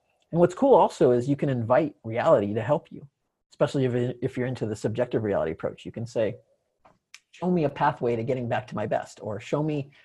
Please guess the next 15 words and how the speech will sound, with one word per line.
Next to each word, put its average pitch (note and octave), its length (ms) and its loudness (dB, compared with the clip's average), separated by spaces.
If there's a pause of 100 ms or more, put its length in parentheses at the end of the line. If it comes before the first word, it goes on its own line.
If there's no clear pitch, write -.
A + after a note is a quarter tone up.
(320)
an C3+ 80 -4
interesting D3+ 460 0
experience D3 480 -2
that G2+ 100 -2
will G2 60 -2
help - 200 0
me A#2+ 160 -4 (160)
find B2 240 0
my G#2+ 100 2
best," - 460 -4 (760)
and A#2+ 120 -10
see D3 140 4
what C3+ 160 4
shows A2+ 260 0
up. - 240 0